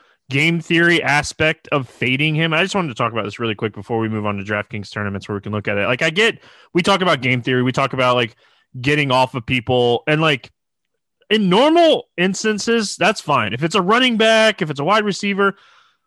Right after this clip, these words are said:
but, but Jordan, we had a, we had a quarterback at stone minimum in the tight end slot. Like,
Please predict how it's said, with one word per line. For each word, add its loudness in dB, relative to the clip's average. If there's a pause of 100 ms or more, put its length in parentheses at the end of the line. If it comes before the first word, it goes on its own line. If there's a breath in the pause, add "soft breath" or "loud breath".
(840 soft breath)
but, 0 (240)
but -2
Jordan, 4
we 2
had 2
a, 0 (120)
we -2
had 2
a 0
quarterback -2 (100)
at -2 (400)
stone 0
minimum 0 (240)
in -2
the -2
tight 0
end -2
slot. -6 (160)
Like, -2